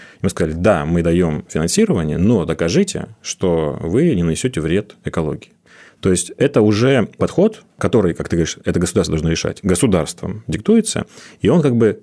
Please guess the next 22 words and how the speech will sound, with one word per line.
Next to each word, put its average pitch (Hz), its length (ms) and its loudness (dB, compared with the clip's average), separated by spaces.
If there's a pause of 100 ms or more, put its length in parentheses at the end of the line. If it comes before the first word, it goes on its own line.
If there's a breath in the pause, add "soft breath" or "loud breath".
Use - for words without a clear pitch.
субсидирует, 127 800 2
скрыто 117 420 0
субсидирует 104 960 0 (220)
такое 175 200 0
поведение 92 480 2
компаний. 90 560 -4 (380 soft breath)
И 101 100 4
вот, 101 240 4
я 104 80 4
думаю, 104 240 4
на 95 220 4
отрезке 90 540 0
ближайших 90 500 0
пятидесяти 90 760 0
лет 208 380 0 (100)
быть, 113 360 0 (140)
ну, 87 120 -2
таким 87 240 -2
зелёным 85 520 0
E 82 100 0
S 80 140 -2
G, 85 420 -2